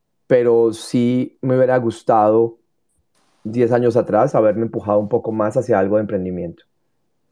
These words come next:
Ahora, en términos de libros, ah, yo les tengo que confesar que no soy muy bueno para leer. Eh, siempre me ha gustado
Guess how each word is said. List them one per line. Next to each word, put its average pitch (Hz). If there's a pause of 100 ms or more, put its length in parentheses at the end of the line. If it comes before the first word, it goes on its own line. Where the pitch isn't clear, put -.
(2500)
Ahora, 117
en 123
términos 147
de 127
libros, 147 (800)
ah, 107
yo 123
les 139
tengo 139
que 139
confesar 120 (480)
que 117
no 117
soy 123
muy 131
bueno 123
para 107
leer. 101 (1200)
Eh, 110
siempre 135
me 131
ha -
gustado 131